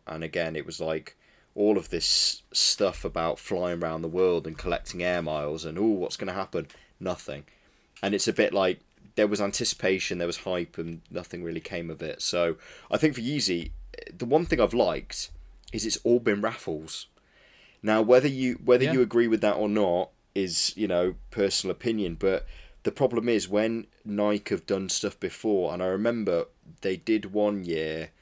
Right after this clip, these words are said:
Speaker 1: I think it was twenty nineteen, they did an Easter egg hunt essentially around the sneakers app.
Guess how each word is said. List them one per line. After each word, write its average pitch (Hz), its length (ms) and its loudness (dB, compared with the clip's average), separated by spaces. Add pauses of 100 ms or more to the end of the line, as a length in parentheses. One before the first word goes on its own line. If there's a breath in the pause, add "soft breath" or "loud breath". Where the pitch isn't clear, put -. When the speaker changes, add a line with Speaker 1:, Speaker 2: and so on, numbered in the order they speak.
(300 soft breath)
Speaker 1:
I - 20 -20
think 113 200 -4
it - 40 -8
was - 120 -6
twenty 92 260 -6
nineteen, 85 680 -6 (480 soft breath)
they 90 140 0
did 98 240 2
an 90 160 -6
Easter 98 420 -2
egg 76 140 -6
hunt 78 220 -10
essentially 80 520 -4
around 82 300 0
the 73 80 -10
sneakers 90 400 -6
app. 64 260 -12